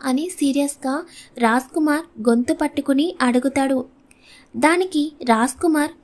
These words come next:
"అరే అభినవ్ సార్, నేను చంపాలనుకుంటే అందులో విషం కలిపిన విషయాన్ని మీకెందుకు చెబుతాను?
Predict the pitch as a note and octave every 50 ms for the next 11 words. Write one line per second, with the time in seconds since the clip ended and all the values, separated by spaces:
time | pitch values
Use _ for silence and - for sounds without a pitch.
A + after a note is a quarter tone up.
0 | _ _ _ _ _ _ _ - A#3+ A#3 B3 D4 F4 F4+ D#4+ B3 B3+ D4 D4+ E4+
1 | F4+ F4+ - - E4+ D4 C4+ - - - - _ - C4 D4 E4 E4+ F4+ F4 -
2 | C#4+ A#3 A3+ A#3 - D#4 F4 F#4 F#4 F#4+ F#4 F#4 F#4 F#4 E4 D#4 C#4+ C#4 C#4 C#4+
3 | - - - - - - - A3 A3 A#3 C4 E4+ F#4 F#4 F4 E4 E4 - - _
4 | _ _ - G#3+ A3+ A#3+ A#3+ - F4+ F#4+ G4 G4+ G4+ G4 G4 - F4+ F#4 E4+ D4
5 | C4 C4 - E4 E4+ F4 E4 D4+ D4 D4 D4+ D#4+ - A3+ A3+ A#3 A#3+ A#3+ - E4
6 | E4 F4+ F4+ E4 E4+ E4+ E4+ E4+ F4 - F4 E4 E4 E4 E4